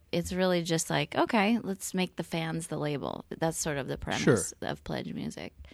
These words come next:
Speaker 1: is, is, like, aggregate your fans. Is that a verb?
Speaker 2: It is now.
Speaker 1: Okay,
Speaker 2: It
Speaker 1: and
Speaker 2: works perfectly.
Speaker 1: and then, like, have this back and forth so that really they're, they're, like, sponsoring you.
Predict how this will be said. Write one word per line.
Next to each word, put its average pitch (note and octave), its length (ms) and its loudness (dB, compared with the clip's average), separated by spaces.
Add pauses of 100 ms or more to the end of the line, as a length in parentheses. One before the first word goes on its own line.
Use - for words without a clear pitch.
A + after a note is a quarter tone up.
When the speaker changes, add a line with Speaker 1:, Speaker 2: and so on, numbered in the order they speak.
(420)
Speaker 1:
is, E3 420 -4
is, D#3 280 -2
like, C#3+ 340 -4 (380)
aggregate F#3 520 6
your F3 100 2
fans. D#3+ 640 0
Is F#3+ 120 -8
that G3+ 100 0
a F#3+ 60 -2
verb? F3+ 340 2 (160)
Speaker 2:
It A2+ 100 2
is G#2+ 140 2
now. F2+ 240 -4 (120)
Speaker 1:
Okay, G3+ 400 8
Speaker 2:
It - 100 -10
Speaker 1:
and F#3+ 280 8
Speaker 2:
works - 120 0
perfectly. - 460 -6 (120)
Speaker 1:
and A#3 220 6
then, G#3 260 4
like, F#3+ 240 2
have G3+ 320 4
this F#3+ 320 2
back F3+ 300 6
and F3+ 160 0
forth G3 520 6 (280)
so G3 240 4
that F#3 200 6
really G3+ 300 6
they're, F3+ 400 6
they're, G3 220 6
like, G3+ 180 8
sponsoring E3 720 0
you. F2+ 240 -4